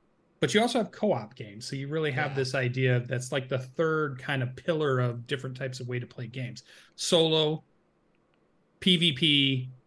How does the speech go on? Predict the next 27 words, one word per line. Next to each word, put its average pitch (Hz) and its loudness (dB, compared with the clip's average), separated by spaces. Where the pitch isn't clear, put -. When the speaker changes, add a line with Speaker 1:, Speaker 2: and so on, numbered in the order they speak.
Speaker 1:
or 135 4
co-op 127 2
P 143 -2
V 131 -2
E. 131 -4
You 139 0
know, 120 0
those 131 0
are 131 0
the 120 -4
three. 123 -4
So 143 -6
I 147 -4
always 180 2
wondered 143 0
if 120 -2
tabletop 135 -2
could 127 -6
have 135 0
all 120 -2
three. 123 -8
We've 165 0
seen 190 4
P 156 -2
V 139 -4
P 127 -4
style 127 -2